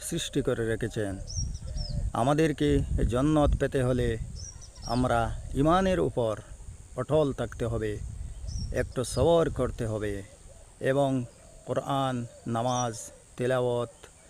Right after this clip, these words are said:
ইত্যাদি ভালো কাজের উপর আমাদেরকে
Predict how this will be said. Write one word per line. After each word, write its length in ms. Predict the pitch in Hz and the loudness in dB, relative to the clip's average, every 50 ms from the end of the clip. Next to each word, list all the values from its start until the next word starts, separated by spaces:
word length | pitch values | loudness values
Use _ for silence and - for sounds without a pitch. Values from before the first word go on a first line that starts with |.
| - - - - - - - | -20 -20 -20 -20 -12 0 0
ইত্যাদি 520 | 180 - - - 151 139 135 135 131 127 123 - - - - 107 | 0 0 2 0 2 2 4 2 0 -2 -4 -10 -20 -10 -6 0
ভালো 220 | 110 120 143 160 147 | 2 4 4 2 2
কাজের 420 | - - 120 127 147 147 170 165 | 0 2 2 2 2 2 2 0
উপর 320 | 151 123 - 127 117 110 - 107 - - - - | 0 0 0 -2 -2 -2 -6 -10 -14 -18 -20 -12
আমাদেরকে 720 | - - 117 123 123 120 123 120 113 110 - 117 113 110 | -8 -6 -4 -4 -2 -2 -2 -2 -4 -4 -4 -4 -4 -4